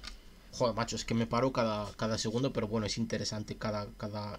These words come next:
cada frase, hay que desgranarla. Dice que, eh, una nueva forma de posesión, es decir, una nueva forma de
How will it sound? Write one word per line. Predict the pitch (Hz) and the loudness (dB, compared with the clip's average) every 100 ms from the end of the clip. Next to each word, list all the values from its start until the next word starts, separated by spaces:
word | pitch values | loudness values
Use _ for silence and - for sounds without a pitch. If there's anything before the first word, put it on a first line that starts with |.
| - | -8
cada | 107 104 | -4 -4
frase, | - 110 113 131 | -2 0 4 2
hay | |
que | 113 107 101 104 | 2 -4 -4 -4
desgranarla. | 104 104 104 110 110 147 - - - - - - - - - - - - - - - - - - - - - - - - - - - - - - - - - - - - - - | -4 -2 -2 0 2 2 0 -8 -20 -20 -20 -20 -20 -20 -20 -20 -20 -20 -18 -14 -14 -16 -20 -20 -20 -20 -20 -20 -20 -20 -20 -20 -20 -20 -20 -18 -8 -6 -6 -12 -18 -20 -16 -4
Dice | 185 - 117 110 | -2 2 2 2
que, | - 165 - - - - - - | 4 4 4 -4 -20 -20 -20 -4
eh, | 113 117 113 - | 2 4 4 2
una | 156 220 | 4 6
nueva | 226 214 | 8 8
forma | 165 185 185 | 8 6 6
de | 147 | 4
posesión, | 123 117 127 - 160 151 | 4 2 2 4 4 4
es | 135 127 | 0 0
decir, | 139 120 | -2 -2
una | 123 165 | 2 4
nueva | 170 170 147 - - - - - | 6 6 4 -8 -20 -20 -18 -10
forma | - - 170 165 139 | -10 2 8 8 8
de | 113 110 135 - | 4 6 4 4